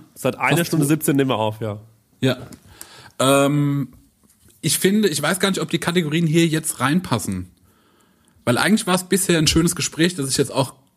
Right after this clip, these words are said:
Speaker 2: weird unterbrochen hab.
Speaker 1: Mhm.
Speaker 2: Ähm,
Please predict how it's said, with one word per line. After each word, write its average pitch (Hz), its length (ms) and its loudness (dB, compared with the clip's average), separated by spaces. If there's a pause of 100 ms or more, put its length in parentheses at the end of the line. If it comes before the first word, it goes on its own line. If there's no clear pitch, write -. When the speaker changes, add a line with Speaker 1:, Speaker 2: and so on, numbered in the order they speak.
(100)
Speaker 2:
weird 127 360 2
unterbrochen 135 540 0
hab. 147 220 0 (840)
Speaker 1:
Mhm. 135 300 -6 (640)
Speaker 2:
Ähm, 131 800 4